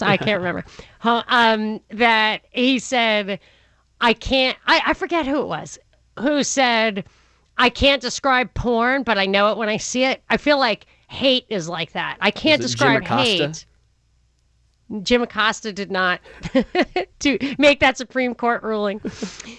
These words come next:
Speaker 1: But, um, that hate, you know, hate is like that. So
Speaker 2: Yeah.
Speaker 1: that the New York Times chick or the C N N panelist who says, "Well, it's not hate if the object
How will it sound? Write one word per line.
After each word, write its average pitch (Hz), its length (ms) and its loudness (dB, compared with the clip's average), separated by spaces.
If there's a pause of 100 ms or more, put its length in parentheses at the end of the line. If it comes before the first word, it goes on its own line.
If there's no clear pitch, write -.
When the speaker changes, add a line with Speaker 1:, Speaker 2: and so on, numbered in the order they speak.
(140)
Speaker 1:
But, 277 300 4
um, 247 520 0 (880)
that 269 280 4
hate, 294 600 -4 (1120)
you 339 120 -2
know, 285 120 6
hate 311 260 2
is 254 140 -4
like 269 220 0
that. 233 340 0
So 269 160 4
Speaker 2:
Yeah. 262 60 4
Speaker 1:
that 247 260 0
the 262 60 -2
New 262 120 2
York 285 180 0
Times 285 420 -2
chick 269 420 -2
or 240 100 0
the 196 100 -4
C 285 200 -2
N 233 100 2
N 262 160 0
panelist 247 720 -2 (260)
who 277 180 6
says, 262 320 0
"Well, 262 120 0
it's 233 140 -4
not 269 280 2
hate 254 440 -8 (120)
if 202 220 -4
the 214 460 0 (460)
object 220 760 0